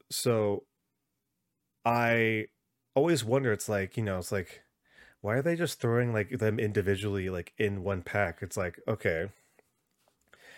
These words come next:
So I finally dawned on me that, wait,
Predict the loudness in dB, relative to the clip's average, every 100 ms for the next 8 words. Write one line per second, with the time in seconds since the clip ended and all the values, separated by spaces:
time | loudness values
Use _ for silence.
0 | -20 -20 -10 -2 4 6 8 6 2 -4
1 | _ _ _ _ _ _ _ _ _ _
2 | _ 0 0 2 4 4 4 2 0 0
3 | -2 -4 -6 -10 -14 -18 _ _ _ _
4 | -12 -2 0 2 0 -6 _ _ _ _
5 | _ _ _ _ _ -4 -4 -4 -8 -20